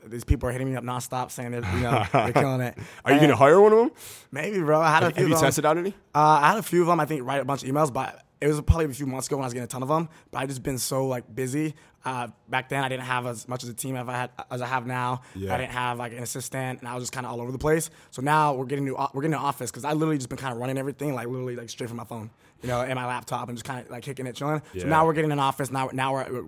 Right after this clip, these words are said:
Speaker 1: looking to scale.
Speaker 2: Nice.
Speaker 1: So we are looking for copywriters and stuff like that.
Speaker 2: Nice.
Speaker 1: So may-, maybe I will.
Speaker 2: If you want,
Speaker 1: Yeah.
Speaker 2: after, I'll give you a recommendation of someone I
Speaker 1: Okay,
Speaker 2: think
Speaker 1: cool,
Speaker 2: is good.
Speaker 1: cool,
Speaker 2: Yeah.
Speaker 1: word.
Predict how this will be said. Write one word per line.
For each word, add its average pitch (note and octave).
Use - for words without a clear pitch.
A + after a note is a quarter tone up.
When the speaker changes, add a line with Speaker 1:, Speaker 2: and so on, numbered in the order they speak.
Speaker 1:
looking C3+
to A#2+
scale. C#3+
Speaker 2:
Nice. F#2
Speaker 1:
So -
we C3+
are C#3+
looking C#3
for B2+
copywriters B2
and A2+
stuff A2+
like A#2
that. A#2
Speaker 2:
Nice. E2
Speaker 1:
So B2
may-, C#3+
maybe F#3+
I F#3+
will. F3+
Speaker 2:
If A2
you B2+
want, B2+
Speaker 1:
Yeah. A2+
Speaker 2:
after, A2
I'll G#2
give A2+
you G#2
a -
recommendation F2+
of D#2+
someone F2
I D3+
Speaker 1:
Okay, D3+
Speaker 2:
think -
Speaker 1:
cool, E3
Speaker 2:
is -
good. D#2
Speaker 1:
cool, D#3+
Speaker 2:
Yeah. -
Speaker 1:
word. B2